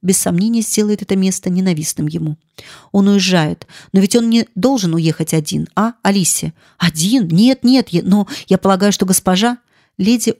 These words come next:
Одли не поедет с ним», мрачно промолвил Роберт.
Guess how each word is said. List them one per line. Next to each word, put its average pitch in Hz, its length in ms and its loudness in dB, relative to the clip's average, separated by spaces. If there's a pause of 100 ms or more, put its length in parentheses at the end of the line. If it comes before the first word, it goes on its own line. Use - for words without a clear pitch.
Одли 220 440 -4
не 214 120 -2
поедет 202 420 -2
с - 120 -2
ним», 151 220 -4 (100)
мрачно 180 420 -2
промолвил 165 540 -2
Роберт. - 420 -6